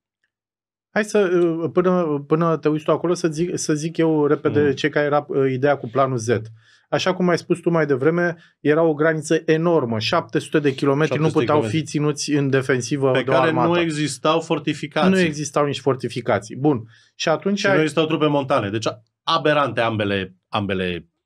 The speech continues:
Speaker 2: chestiuni.
Speaker 1: Da, armata română nu avea trupe de,
Speaker 2: Da.
Speaker 1: de munte, deși aveam șapte sute de kilometri de graniță muntoasă.
Speaker 2: Da,
Speaker 1: Deci noi
Speaker 2: muntoasă
Speaker 1: aveam munți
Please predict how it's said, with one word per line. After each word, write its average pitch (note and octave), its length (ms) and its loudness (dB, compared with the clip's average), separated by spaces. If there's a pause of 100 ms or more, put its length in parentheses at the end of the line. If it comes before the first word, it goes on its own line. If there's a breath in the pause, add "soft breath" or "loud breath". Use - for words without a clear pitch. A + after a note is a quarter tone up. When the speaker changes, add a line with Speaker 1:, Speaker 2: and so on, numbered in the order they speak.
(160)
Speaker 2:
chestiuni. A2 540 -4
Speaker 1:
Da, B2 260 2
armata C#3 340 0
română D3 300 0
nu D3 100 0
avea C3+ 240 2
trupe C3 280 -2
de, B2 160 0
Speaker 2:
Da. A#2+ 140 2
Speaker 1:
de B2 120 -2
munte, E3 360 2
deși D#3+ 300 -2
aveam E3 480 2
șapte E3+ 380 -2
sute E3+ 180 -2
de E3 120 0
kilometri E3 480 0
de D#3+ 100 2
graniță E3 380 0
muntoasă. D#3+ 540 0
Speaker 2:
Da, - 360 -10
Speaker 1:
Deci B2+ 120 2
noi C3 80 2
Speaker 2:
muntoasă D#3 220 2
Speaker 1:
aveam F3 200 2
munți F3+ 500 0